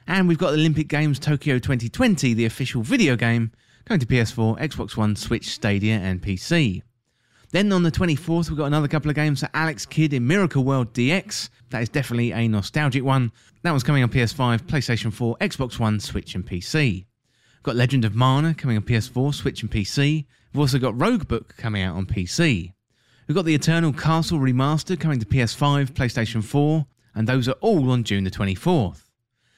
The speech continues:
Then on the twenty-fifth of June, we've got Mario Golf Super Rush. That's coming out on Nintendo Switch. We've got Scarlet Nexus coming out on P S five, Xbox Series S and X,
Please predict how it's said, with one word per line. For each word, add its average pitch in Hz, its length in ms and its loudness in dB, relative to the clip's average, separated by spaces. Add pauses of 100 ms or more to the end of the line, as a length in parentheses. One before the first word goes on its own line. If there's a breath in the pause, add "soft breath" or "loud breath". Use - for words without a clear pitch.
(140)
Then 196 200 2
on 180 120 2
the 165 80 4
twenty-fifth 170 440 2
of 131 80 0
June, 175 200 4
we've 165 100 0
got 143 100 -6
Mario 151 360 2
Golf 135 280 0
Super 190 360 2
Rush. 127 380 -2 (260 soft breath)
That's 160 120 -4
coming 131 240 2
out 113 120 -2
on 113 80 0
Nintendo 104 420 0
Switch. - 460 -4 (300 loud breath)
We've 156 100 2
got 123 120 -4
Scarlet 147 380 2
Nexus 185 680 0
coming 151 200 -2
out 95 40 -4
on 113 60 0
P 117 100 0
S 107 140 0
five, 147 460 0
Xbox - 320 -10
Series 113 240 -2
S 120 220 -4
and 120 80 0
X, - 280 -6